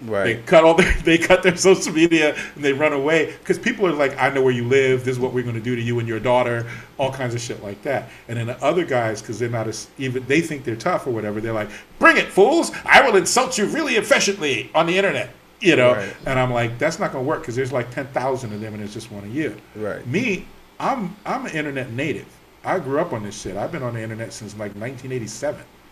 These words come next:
Speaker 2: So, like, when I was whatever age that is, pre-high school, whatever that is, before y'all knew, before there was an A O L, I was on the internet, right? I've been having these fights for years.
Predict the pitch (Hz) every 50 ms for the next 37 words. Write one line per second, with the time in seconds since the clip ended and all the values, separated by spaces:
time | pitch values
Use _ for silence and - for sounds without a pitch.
0 | - _ - - - - - - - 113 104 101 101 101 101 - - - - -
1 | - - - 113 107 104 110 113 135 139 127 120 107 101 104 117 113 107 120 120
2 | 113 110 110 - 123 120 123 120 113 110 120 110 107 123 143 123 98 92 87 -
3 | - - - - 151 143 135 135 143 135 123 - - 104 101 - - - - -
4 | 110 107 117 127 131 131 131 131 135 127 113 98 92 87 87 - - - - -
5 | - - - 113 110 - 135 135 139 131 135 135 135 123 127 135 127 113 117 113
6 | 123 131 131 143 143 143 131 127 127 120 123 135 143 135 131 131 131 120 101 -
7 | - - - 107 113 113 104 107 104 107 107 104 92 85 85 - - - - -
8 | - _ - _ _ _ - 113 107 107 104 104 - - - - - - - -
9 | 202 - 180 151 156 151 143 139 127 131 - 127 110 107 101 - - 98 101 110
10 | 110 90 85 - - -